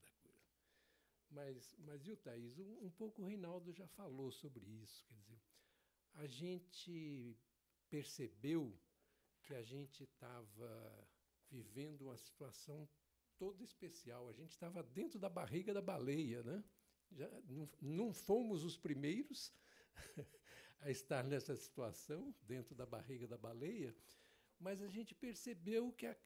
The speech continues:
aquela, aquela situação nos permitia,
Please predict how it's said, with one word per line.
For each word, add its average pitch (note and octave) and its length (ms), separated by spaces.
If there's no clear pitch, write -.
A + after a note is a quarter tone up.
aquela, G#3 1000
aquela D4 520
situação F3+ 640
nos A#3+ 200
permitia, A3+ 1120